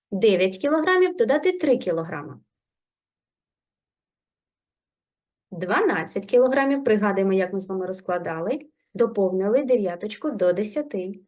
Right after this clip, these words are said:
Так, нас-, наступне три дециметри, додати сім дециметрів. Одиниця вимірювання довжини. Правильно, десять дециметрів.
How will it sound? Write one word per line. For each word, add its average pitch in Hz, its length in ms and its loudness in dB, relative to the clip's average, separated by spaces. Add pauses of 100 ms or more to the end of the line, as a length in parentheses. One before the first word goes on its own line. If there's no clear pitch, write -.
(920)
Так, 190 440 -6
нас-, 226 380 -2
наступне 226 640 -2
три 214 360 2
дециметри, 330 920 -2
додати 208 460 -4
сім 233 540 -6
дециметрів. 170 840 -8
Одиниця 180 500 -2
вимірювання 208 600 0
довжини. 196 600 -2 (1500)
Правильно, 170 720 -6
десять 160 480 -4
дециметрів. 311 840 -2